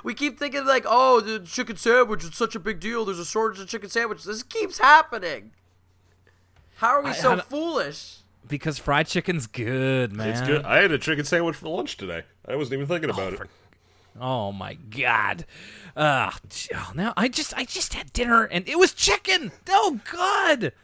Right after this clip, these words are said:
Speaker 3: How deep
Speaker 2: Oh,
Speaker 3: does it
Speaker 2: no.
Speaker 3: go, man?
Speaker 2: <laughs> They've got me.
Speaker 1: Oh, yeah, I know. I feel like, um,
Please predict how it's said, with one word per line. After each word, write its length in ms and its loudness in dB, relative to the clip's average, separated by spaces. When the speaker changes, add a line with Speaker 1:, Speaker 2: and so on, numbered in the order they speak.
Speaker 3:
How 100 -4
deep 180 2
Speaker 2:
Oh, 140 8
Speaker 3:
does 140 2
it 80 4
Speaker 2:
no. 60 2
Speaker 3:
go, 280 8
man? 300 2
Speaker 2:
<laughs> 480 -14
They've 600 -6
got 400 -8
me. 360 -12
Speaker 1:
Oh, 80 -4
yeah, 200 -2
I 60 -2
know. 100 -2
I 100 0
feel 180 -6
like, 260 -2
um, 400 -2